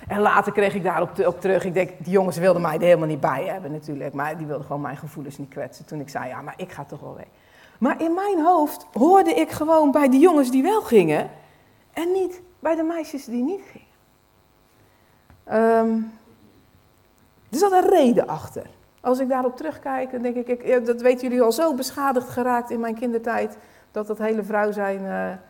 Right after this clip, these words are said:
kan je beter maar niet zijn. Ik denk dat ik zoiets wel mee heb gekregen, dat is niet zo heel handig. Ehm,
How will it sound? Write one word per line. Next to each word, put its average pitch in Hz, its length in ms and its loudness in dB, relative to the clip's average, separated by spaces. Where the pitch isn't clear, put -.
kan 202 120 2
je 202 60 2
beter 220 240 2
maar 202 100 -2
niet 220 160 0
zijn. 170 260 -4
Ik - 120 -16
denk 202 180 -6
dat 202 140 -4
ik 208 80 -12
zoiets 202 320 -4
wel 196 100 0
mee 220 120 -2
heb 208 120 -4
gekregen, 180 300 0
dat 208 100 -8
is 190 60 -10
niet 220 180 -4
zo 220 80 -8
heel 190 240 -6
handig. 160 320 -10
Ehm, 170 380 -4